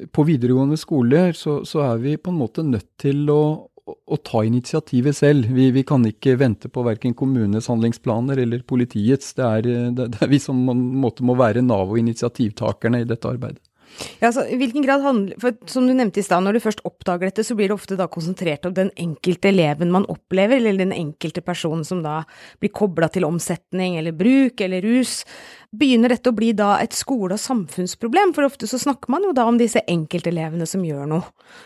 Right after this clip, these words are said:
Speaker 1: Mm.
Speaker 2: Eh, disse enkeltelevene som gjør noe feil, eller tråkker feil, er på
Speaker 1: Mm.
Speaker 2: feil vei.
Speaker 1: Mm.
Speaker 2: Eh, når, når,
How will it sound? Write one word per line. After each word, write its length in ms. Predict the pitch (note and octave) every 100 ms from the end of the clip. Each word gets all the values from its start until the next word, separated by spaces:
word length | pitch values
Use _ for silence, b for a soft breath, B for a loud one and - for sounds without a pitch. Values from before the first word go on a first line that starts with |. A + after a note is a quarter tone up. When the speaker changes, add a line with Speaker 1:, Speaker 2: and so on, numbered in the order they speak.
| B
Speaker 1:
Mm. 80 | F#3+
Speaker 2:
Eh, 180 | G3 G3
disse 200 | G3+ F3+ -
enkeltelevene 720 | D#3 C#3 - F3 E3 D#3+ E3
som 160 | - F3+
gjør 160 | F3
noe 80 | F3 -
feil, 240 | B3+ C4+
eller 160 | A3+ G3+
tråkker 260 | A3+ - E3
feil, 220 | F3+ F#3
er 60 |
på 120 | C#3+ B2+
Speaker 1:
Mm. 60 |
Speaker 2:
feil 260 | F3 D#3 D#3
vei. 380 | D3 C#3 C#3 - B B
Speaker 1:
Mm. 180 | B2 A2+
Speaker 2:
Eh, 500 | G3+ G3 F#3+ E3+ G2
når, 320 | - A#3+ C4 G#3+ _ _ -
når, 300 | B3+ C4+